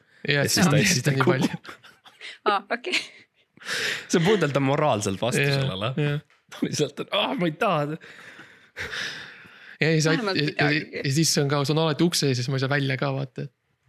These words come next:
Speaker 1: ma pean töö ära lõpuni tegema, nii et
Speaker 2: Ja aknad on kinni.
Speaker 1: Aknad on kinni, jah. Lähme edasi.
Speaker 3: Jah,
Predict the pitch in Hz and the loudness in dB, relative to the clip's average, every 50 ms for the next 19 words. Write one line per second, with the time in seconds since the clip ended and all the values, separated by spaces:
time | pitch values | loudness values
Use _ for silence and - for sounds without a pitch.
0 | _ _ 151 131 - 143 135 135 127 151 143 143 139 139 143 143 139 143 147 143 | _ _ -4 0 0 2 2 2 2 2 2 2 2 2 0 0 0 0 -2 -2
1 | - 151 139 139 143 151 147 139 139 135 139 143 147 - _ _ _ _ - - | -2 -4 -4 -2 -2 -2 -2 -2 -4 -4 -4 -6 -6 -8 _ _ _ _ -20 -20
2 | - - - - - - - - - - - - - - _ _ _ _ _ _ | -20 -20 -20 -20 -20 -20 -20 -18 -18 -20 -20 -20 -20 -20 _ _ _ _ _ _
3 | - 113 117 120 123 135 123 135 139 147 151 143 131 131 123 - - _ _ _ | 0 2 2 4 2 2 2 2 0 0 0 0 0 0 -2 -4 -10 _ _ _
4 | 151 143 127 117 - - - - - - - - _ _ _ - - 135 127 - | -4 -2 -2 -2 -4 -4 -6 -8 -10 -10 -12 -14 _ _ _ -6 -6 -6 -6 -8
5 | _ _ _ _ - - - - - - _ _ _ _ _ _ _ _ - - | _ _ _ _ -14 -14 -14 -14 -18 -20 _ _ _ _ _ _ _ _ -10 -8
6 | - - - - - - - - - - _ - 254 170 143 131 127 120 120 - | -8 -8 -8 -10 -14 -18 -20 -20 -20 -8 _ 2 4 4 4 2 0 -2 -4 -6
7 | - - - - - - - - - - - - - - _ _ _ _ _ _ | -6 -8 -12 -14 -14 -12 -10 -10 -10 -12 -14 -18 -20 -20 _ _ _ _ _ _
8 | _ _ _ _ _ _ _ _ 302 240 196 196 190 170 185 - | _ _ _ _ _ _ _ _ -6 -4 -2 -2 -2 -2 -4 -6